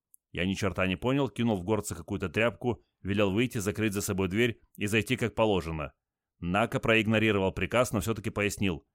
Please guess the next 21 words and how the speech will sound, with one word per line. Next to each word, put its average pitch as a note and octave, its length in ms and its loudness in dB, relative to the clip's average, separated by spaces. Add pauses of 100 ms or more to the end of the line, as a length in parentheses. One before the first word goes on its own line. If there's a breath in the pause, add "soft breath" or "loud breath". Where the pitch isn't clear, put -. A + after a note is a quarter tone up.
(240)
"Загоны G#2 560 4
построены". E2 760 -2 (600)
"Какие A2+ 420 2
за-", G#2 240 0 (580)
начал F#2+ 320 -2
было G2+ 260 2
я, G#2+ 280 4
но G2+ 200 0
уже G2+ 220 0
сам F#2+ 220 0
вспомнил. D#2+ 600 -6 (520)
"Животноводческая B2 760 2
программа A#2 500 2
выходит A2+ 420 0
на A2 80 -2
первый G2 320 2
этап. - 280 -4 (440)
Ура!" F#2+ 380 0 (640)
Меня G#2+ 260 2
тщательно C#3 400 2
умыли, A2 480 2